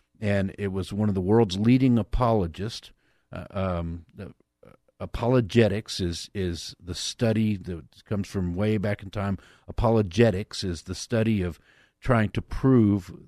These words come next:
th-, the Christian faith. And the way we do that in the West is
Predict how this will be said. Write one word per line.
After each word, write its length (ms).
th-, 220
the 80
Christian 400
faith. 460
And 500
the 160
way 260
we 300
do 360
that 380
in 120
the 80
West 600
is 380